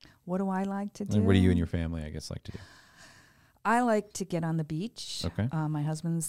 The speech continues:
Speaker 1: loves to fish. We got a small little skiff in our garage.
Speaker 2: Nice.
Speaker 1: Uh, so we get out there. He drops me off at the beach, and I go shelling 'cause,
Speaker 2: Nice.
Speaker 1: um, uh, that's my thing.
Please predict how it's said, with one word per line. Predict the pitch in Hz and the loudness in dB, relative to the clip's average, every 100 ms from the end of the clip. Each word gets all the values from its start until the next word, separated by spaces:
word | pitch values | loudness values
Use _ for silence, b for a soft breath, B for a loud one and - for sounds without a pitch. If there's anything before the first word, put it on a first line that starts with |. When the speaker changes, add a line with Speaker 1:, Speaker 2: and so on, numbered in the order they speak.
| - | -4
Speaker 1:
loves | 156 147 151 | -4 -4 -6
to | |
fish. | 139 165 214 - | -6 -6 -6 -8
We | |
got | 160 143 | -8 -6
a | |
small | - 160 151 151 | -4 -2 -2 -2
little | 156 143 | -4 -4
skiff | - - 170 185 196 | -6 -4 -4 -4 -4
in | |
our | 180 | -4
garage. | 180 185 185 190 214 202 160 | -2 -2 -2 0 0 0 0
Speaker 2:
Nice. | 160 - | -2 -2
Speaker 1:
Uh, | 151 147 147 143 143 143 | -2 -2 -4 -4 -6 -8
so | - - 151 147 143 143 | -10 -4 -2 -2 -4 -4
we | 147 | -6
get | 143 147 | -4 -4
out | 147 147 | -4 -4
there. | 156 156 | -4 -4
He | 151 156 | -4 -6
drops | 147 143 - | -6 -8 -4
me | 147 | -2
off | 143 147 | -2 -6
at | 143 | -8
the | |
beach, | 147 196 262 - - - - | -4 -2 -4 -6 -6 -4 -2
and | 147 139 | -2 0
I | 139 135 | -2 -2
go | 131 | -4
shelling | 139 - 143 190 302 294 214 _ | -2 0 2 4 4 0 -6 _
'cause, | 80 | -2
Speaker 2:
Nice. | 76 80 80 | 0 0 -2
Speaker 1:
um, | 123 135 131 135 - - | -6 -8 -8 -12 -16 -14
uh, | 127 | -10
that's | 139 143 - | -8 -8 -6
my | 139 | -6
thing. | - 127 147 247 | -4 -4 0 -2